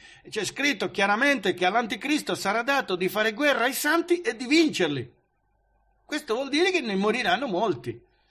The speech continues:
Non lo nasconde la parola, capite? La parola è franca, la parola ti parla chiaramente. Quello che avverrà te lo dice chiaramente, non te lo nasconde. Poi alcune cose ci vuole un intendimento da parte di Dio per capirlo.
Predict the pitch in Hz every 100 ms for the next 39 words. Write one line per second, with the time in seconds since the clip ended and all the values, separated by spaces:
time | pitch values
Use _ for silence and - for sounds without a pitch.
0 | _ _ - 196 262 311 302 269 - -
1 | 359 330 226 190 180 180 175 147 120 117
2 | 160 180 165 127 123 - - 226 226 247
3 | 294 208 143 - 202 180 147 - 170 185
4 | 233 247 139 180 180 226 160 160 135 -
5 | 208 165 214 165 147 - - - - 349
6 | 311 - 240 226 226 220 190 196 220 262
7 | 349 339 202 233 220 196 254 180 214 269
8 | 220 190 147 - 196 180 123 92 - _
9 | _ _ - - - _ - - 143 226
10 | 311 359 - 139 135 208 233 220 131 160
11 | 180 185 180 185 185 180 156 147 143 147
12 | 143 151 131 143 143 139 135 127 131 127
13 | 127 127 120 113 113 117